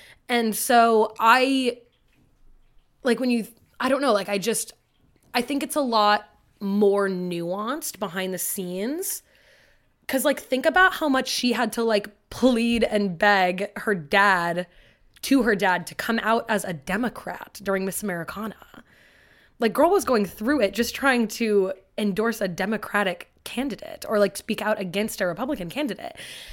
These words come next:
And her dad was, like, throwing a fit. And so I'm just like, I can't imagine, like, I know she's a grown woman. I know she's thirty-four, but I think that she is, like,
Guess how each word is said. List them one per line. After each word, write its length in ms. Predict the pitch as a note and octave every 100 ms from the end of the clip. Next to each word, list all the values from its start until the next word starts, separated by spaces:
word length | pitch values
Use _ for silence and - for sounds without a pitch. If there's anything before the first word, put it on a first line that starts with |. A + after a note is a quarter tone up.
| - -
And 100 | G3+
her 100 | G#3+
dad 280 | G#3 B3+ A#3+
was, 120 | F3
like, 140 | F3
throwing 260 | - A3+ G3
a 40 |
fit. 300 | - F#4 C#4
And 160 | G#3+ G#3+
so 160 | A3+ -
I'm 160 | B3
just 160 | B3+ A#3+
like, 180 | A#3 -
I 140 | A3+ B3
can't 220 | D4+ D4+
imagine, 480 | A#3 G3 G3 F#3+ G#3
like, 200 | G3 - _
I 100 | G3+
know 180 | G3 F#3
she's 200 | - A#3+
a 60 | A3
grown 280 | F3+ A3+ G3+
woman. 180 | G#3
I 40 | G3
know 140 | F3+
she's 160 | F3 F#3
thirty-four, 420 | G3+ F#3 - F#3+
but 140 | F#3+ -
I 80 |
think 240 | F#3+ G3 -
that 140 | G#3
she 180 | - G#3+
is, 140 | F#3+
like, 200 | G3 F#3